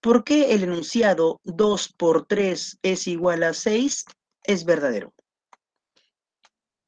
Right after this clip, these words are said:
¿Por qué el enunciado, eh, la Tierra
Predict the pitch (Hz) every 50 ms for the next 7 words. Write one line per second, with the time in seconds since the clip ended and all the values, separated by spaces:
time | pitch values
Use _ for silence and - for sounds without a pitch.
0 | _ - - - _ _ _ - 170 175 151 - 196 185 180 - 175 165 160 151
1 | 156 160 156 151 - 226 208 190 156 127 127 117 120 - _ _ _ _ _ _
2 | _ _ _ _ _ _ _ _ _ _ _ _ _ _ _ - - - - 285
3 | 277 269 262 262 127 127 - 240 240 233 - 220 - - _ _ _ _ _ _
4 | _ _ _ _ _ _ _ _ _ _ _ _ _ _ _ _ _ _ _ _
5 | _ _ _ - 160 151 143 139 - - 196 196 175 156 135 127 120 117 117 123
6 | -